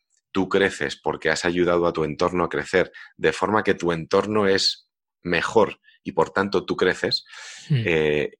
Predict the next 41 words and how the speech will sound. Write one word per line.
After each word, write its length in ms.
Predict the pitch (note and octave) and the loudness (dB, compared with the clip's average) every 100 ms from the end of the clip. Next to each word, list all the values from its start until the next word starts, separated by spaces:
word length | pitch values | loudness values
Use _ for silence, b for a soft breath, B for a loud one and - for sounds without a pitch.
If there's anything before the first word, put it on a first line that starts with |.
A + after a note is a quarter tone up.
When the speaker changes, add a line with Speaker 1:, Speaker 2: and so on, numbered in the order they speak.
| _ _ | _ _
Speaker 1:
es 320 | - - - | -4 -4 -4
que, 140 | - - | -8 -6
es 80 | - | -2
que 80 | G#2+ | 0
el 60 | |
retorno 440 | G2 G2 G2 G#2+ G#2 | 2 2 0 2 0
no 80 | |
se 120 | F#2 G2 | -2 0
puede 220 | F#2+ F#2 | 2 2
ni 80 | E2 | -2
siquiera 300 | D#2+ F2 D#2 | -2 -2 -2
medir. 320 | D#2 G#2+ C#2+ | -2 -2 -2
O 60 | |
sea, 140 | D2 D2 | -6 -4
te 80 | D#2+ | -2
voy 80 | |
a 40 | E2 | -2
decir 240 | - E2+ | -2 -4
por 160 | D2+ - | -4 -4
cien, 280 | G2 F2 D#2+ | 0 0 0
por 180 | D#2 | -2
mil, 280 | E2+ F#2 D2+ | 0 0 0
no, 100 | D#2 - | -8 -10
no 100 | A2+ | -6
se 100 | G2 | -4
puede 260 | F2+ G#2+ G2 | 0 2 2
medir. 340 | E2 F#2 E2+ B B B B B _ - | 2 0 -2 B B B B B _ -4
Eh, 320 | D#2+ D#2 D2+ D2 C#2 | -2 0 -2 -4 -8
sobre 200 | - D#2 | -2 -2
todo 120 | E2+ E2 | 0 0
con 120 | F2+ | -2
la 80 | E2 | -2
filosofía 760 | D2+ D#2 C#2+ F2 F2 F#2 - _ - | -4 -6 -4 0 2 2 -2 _ -10
de, 640 | D#2 D2 C#2 C#2 B1 - _ | -4 -4 -4 -10 -14 -20 _
de, 260 | D2 C2+ C2 | -12 -12 -12
de 220 | A#1+ C#2+ | -12 -8
no 100 | D#2+ | -4
verlo 220 | E2 E2+ E2+ | -2 0 0
solo 220 | E2+ E2 | 0 0
desde 200 | D#2+ D#2+ | 0 -2
lo, 140 | D#2+ | -2